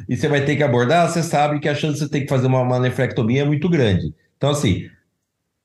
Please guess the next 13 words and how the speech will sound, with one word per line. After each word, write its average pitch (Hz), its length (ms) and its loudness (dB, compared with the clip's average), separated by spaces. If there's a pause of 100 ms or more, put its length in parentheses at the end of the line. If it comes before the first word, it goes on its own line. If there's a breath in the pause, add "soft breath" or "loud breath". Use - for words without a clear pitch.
(340)
re-, 127 280 0
recapitulando, 143 720 2
hematoma 120 540 2
de 151 80 0
zona 143 300 0
dois, 143 640 0 (340)
expansivo 175 880 0
em 127 100 0
paciente 139 500 -2 (120)
instável, 185 1040 0
você 131 280 -4
aborda, 92 600 0 (1040)
né? 101 300 0